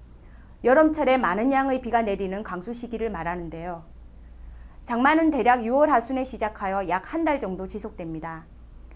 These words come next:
마른 장마라 하여 장마 기간에 강수량이 많지 않은 해도 덜어 있지만 여름철 강수량의 반 이상이 이 시기에 집중됩니다.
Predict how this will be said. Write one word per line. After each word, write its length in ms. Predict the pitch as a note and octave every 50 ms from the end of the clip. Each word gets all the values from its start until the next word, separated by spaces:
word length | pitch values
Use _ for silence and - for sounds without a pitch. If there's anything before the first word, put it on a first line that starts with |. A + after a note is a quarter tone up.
| - - - - - - - - - - - -
마른 300 | A3 A3 A3+ D4 D#4+ D#4
장마라 420 | E4 D#4+ D#4+ D#4 D#4+ D#4 C#4+ C#4
하여 320 | B3+ A#3 A#3+ A#3+ B3 B3+
장마 320 | B3 B3 A3 G#3 A3+ A#3+ B3+
기간에 380 | B3+ C#4 C4 B3 B3 B3+ C4
강수량이 500 | - G#3 G3 G3 F#3+ B3+ A#3+ A#3+ B3 A#3+
많지 300 | A3 F3 D#3+ E3 - C#4
않은 280 | A#3 F3+ F3+ F#3+ G3+ G#3+
해도 200 | G#3 G3+ A3 G#3+
덜어 240 | - F#3+ F#3 G3 F#3
있지만 520 | D#3+ - - - F3 F3 F3+ F3 E3+ D#3+ D3 - - - - - - - - - - - - -
여름철 440 | A3+ B3+ C#4+ C#4+ C#4+ C#4+ C#4+ C4 C4
강수량의 640 | A#3+ F#3+ F3+ F#3 - A3 G#3 G3+ G3+ G3+ G#3 G#3
반 240 | - F#3 G3 G3 F#3+
이상이 380 | E3+ - F#3+ F3 F3 F3+ F3+
이 120 | - - A3+
시기에 440 | G#3+ - A#3+ F#3+ - G3 F#3 F#3 F#3
집중됩니다. 760 | - - - G3 G3 F3 D#3 D#3 D#3 D#3 D3 D#3 D#3 D#3